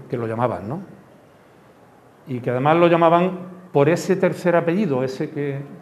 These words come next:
que no se conocía habitualmente fuera del cuerpo, ¿no? Que alguien le, le dijo, "Moya, soy yo, soy Paco".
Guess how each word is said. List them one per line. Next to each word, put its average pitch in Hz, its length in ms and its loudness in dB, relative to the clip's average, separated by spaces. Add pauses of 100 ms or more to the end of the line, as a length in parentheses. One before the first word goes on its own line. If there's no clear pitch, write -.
que 131 120 -8
no 135 240 -6
se 143 180 -10
conocía 143 560 -6
habitualmente 127 640 -8
fuera 120 340 -8 (560)
del 127 220 -10
cuerpo, 147 320 -4
¿no? 151 160 -6
Que 120 80 -6
alguien 131 260 -4
le, 131 220 -2 (600)
le 123 120 -6
dijo, 123 260 -6
"Moya, 151 440 0 (600)
soy 131 240 -8
yo, 180 360 0 (500)
soy 127 220 -4
Paco". 180 360 4